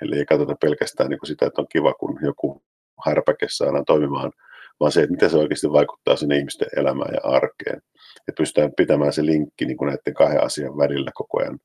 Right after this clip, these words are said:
kirkkaana, ja sitä me ollaan yritetty tää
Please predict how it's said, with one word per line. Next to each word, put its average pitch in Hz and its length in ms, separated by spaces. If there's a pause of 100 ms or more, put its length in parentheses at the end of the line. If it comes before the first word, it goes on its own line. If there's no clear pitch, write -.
(440)
kirkkaana, 80 600
ja 76 180 (540)
sitä - 300
me 80 100
ollaan 73 220
yritetty 73 360
tää 71 280